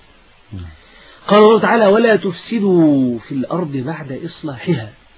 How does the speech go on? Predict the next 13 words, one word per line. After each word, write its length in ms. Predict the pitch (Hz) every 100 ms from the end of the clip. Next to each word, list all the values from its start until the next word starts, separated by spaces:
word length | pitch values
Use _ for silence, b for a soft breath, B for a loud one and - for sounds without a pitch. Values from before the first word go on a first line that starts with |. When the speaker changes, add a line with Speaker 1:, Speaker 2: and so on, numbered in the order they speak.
| _ _ _ _ _ _ _ _ _
Speaker 2:
وادعوه 880 | 143 147 120 113 135 139 123 139 127 123 _ _ _ _
خوفا 640 | - 160 147 139 135 127 127 _ _ -
وطمعا". 380 | 117 113 101 - _ _ _ _ _ _ _ _ b b b b b b b b b b b _ -
قال 180 | 185
النبي 360 | 202 196 202 220 -
صلى 180 | 202
الله 340 | 185 190 202 180
عليه 280 | 175 202 170
وسلم، 520 | 170 208 175 117 104 - b b b b b b -
منهج 320 | - 160 143
المصلحين 560 | 139 135 - 147 160 135
بقى. 180 | 123 - _ - - 107
Speaker 1:
نعم. 220 | 95